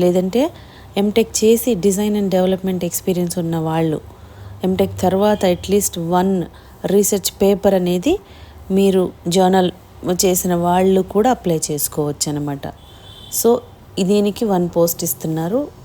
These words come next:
ఈ విధంగా ఇస్తున్నారండి. జూనియర్ ఫెలోషిప్ and జూనియర్ రీసెర్చ్ ఫెలో and రీసెర్చ్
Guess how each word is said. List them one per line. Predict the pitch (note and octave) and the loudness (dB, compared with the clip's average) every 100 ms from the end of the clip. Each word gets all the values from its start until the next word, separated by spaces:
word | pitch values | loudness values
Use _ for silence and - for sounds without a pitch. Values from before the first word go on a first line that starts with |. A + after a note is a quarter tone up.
| F#3+ | -2
ఈ | G3+ | 0
విధంగా | F#3+ F#3+ F#3+ A#3 G3+ | 2 0 2 2 0
ఇస్తున్నారండి. | - F3 E3+ E3+ F#3 C4+ G3 | -2 -2 -2 -2 -4 -2 -2
జూనియర్ | F#3 F#3 F#3 F3+ | -2 0 -2 -2
ఫెలోషిప్ | F3 F3 E3+ A3 - - F3 | 0 0 -2 -6 -10 -6 -4
and | F3+ G3 D#4 - - - - - - | -2 -2 -6 -8 -20 -20 -20 -14 -2
జూనియర్ | G#3+ G#3+ G#3+ F3+ | 0 2 2 2
రీసెర్చ్ | G3 F#3+ G3 - - | 0 0 -4 -4 -2
ఫెలో | F#3+ A3+ A#3 | 0 0 -2
and | G3 F3 | -2 -2
రీసెర్చ్ | F3 - A3 | -2 -2 -4